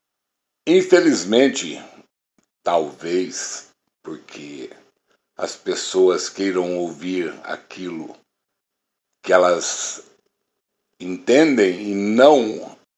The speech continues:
exatamente ao pé da letra o que está sendo dito, ou talvez porque a direita maluca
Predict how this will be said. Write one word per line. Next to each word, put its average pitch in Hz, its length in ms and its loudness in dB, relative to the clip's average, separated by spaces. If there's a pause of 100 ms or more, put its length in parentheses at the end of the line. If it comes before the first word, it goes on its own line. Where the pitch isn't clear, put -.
(140)
exatamente 98 1200 0
ao 90 120 0
pé 104 180 0
da 98 140 2
letra 107 320 -2
o 92 100 -4
que - 80 -18
está 92 480 -6
sendo 90 420 -8
dito, 120 460 -8 (1400)
ou 185 260 6
talvez 151 720 4
porque 151 520 6 (440)
a 92 120 -4
direita 92 680 -2
maluca 90 880 -2